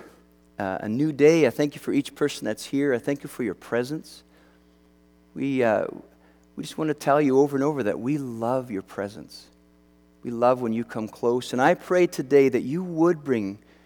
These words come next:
people to mind. I pray that you would bring situations and attitudes, just, just that you would just focus in for each one of us here on those areas of our hearts that you're working in.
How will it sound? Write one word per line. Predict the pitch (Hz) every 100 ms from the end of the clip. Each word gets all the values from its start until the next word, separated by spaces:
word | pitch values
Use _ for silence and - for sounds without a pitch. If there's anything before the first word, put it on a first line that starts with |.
| _ _
people | - 135 127
to | - 104
mind. | 98 95 95 - - _ _ _ _
I | 113
pray | - 156
that | 151
you | 135 143
would | 139 147
bring | 139 120
situations | - 156 - 147 147 151 143 - 113 107
and | 113
attitudes, | 120 147 156 151 123 104 185
just, | - - - - - _ -
just | 185 - _ -
that | 143
you | 143 196
would | 202 131 - _ 160
just | 165 -
focus | - - 202 214 240 - -
in | 185 156
for | 131 -
each | 202 233 226 -
one | 196 180
of | 156
us | -
here | - 107 104
on | 117
those | 123 123 - _ -
areas | 143 165 180 190 185 - - - - -
of | 110
our | 104
hearts | 101 131 131 -
that | - -
you're | 117 127
working | 123 110 113 - 92
in. | 87 90